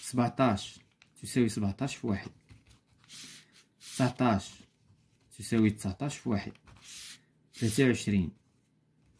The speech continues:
تساوي تلاتة وعشرين في واحد، ثم واحد وثلاثين تساوي واحد وثلاثين في واحد. إذن القواسم نتاع جوج شنو هي؟ واحد ونفسه،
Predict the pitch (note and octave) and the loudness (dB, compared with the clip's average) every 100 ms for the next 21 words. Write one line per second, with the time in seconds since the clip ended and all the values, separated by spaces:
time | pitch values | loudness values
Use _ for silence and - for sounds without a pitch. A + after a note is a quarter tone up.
0 | _ _ - G#2 B2 A2 G#2 G#2+ G#2+ F#2 | _ _ -8 -2 2 4 4 2 2 0
1 | - B2 A#2 - F#2+ E2+ - - - _ | 0 0 0 0 -4 -4 -8 -12 -16 _
2 | _ _ - - - C#3 C3+ C3 A#2 A2 | _ _ -16 -8 2 6 6 6 2 0
3 | - F#2+ - - - _ _ - - F3 | 0 0 -2 -10 -16 _ _ -12 -2 2
4 | D#3+ - A#2 A#2 G#2+ A#2 - - - - | 2 0 -2 -2 0 0 -2 -8 -10 -16
5 | - - - - - B2 C3+ D3+ - - | -12 -12 -12 -16 -8 2 6 6 4 -6
6 | - - A#2 D3 D#3+ D3+ D3+ C#3+ - C#3 | -18 -12 0 6 6 6 6 6 6 4
7 | A#2+ D3 G3 - F3+ A#2+ F#2 - _ _ | 6 6 6 8 8 10 6 2 _ _
8 | _ _ _ - C#3+ D#3 D3+ C#3+ - D3+ | _ _ _ 4 8 10 10 6 6 6
9 | C#3 C3+ A#2+ - G2 | 8 6 6 2 -2